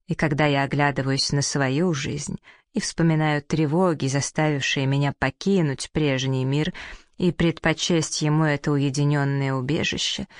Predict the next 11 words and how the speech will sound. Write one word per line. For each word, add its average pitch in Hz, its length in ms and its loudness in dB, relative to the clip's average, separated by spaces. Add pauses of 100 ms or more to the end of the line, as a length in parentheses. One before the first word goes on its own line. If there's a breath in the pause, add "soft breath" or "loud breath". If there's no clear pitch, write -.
(360 loud breath)
я 226 80 0
могу 185 260 4
только 170 420 0
радоваться 151 680 0
возможности 151 720 0
помочь 147 480 0
другим 147 520 0
людям 147 460 -2 (380 loud breath)
избежать 170 720 0
моей 127 300 0
беды. - 400 -8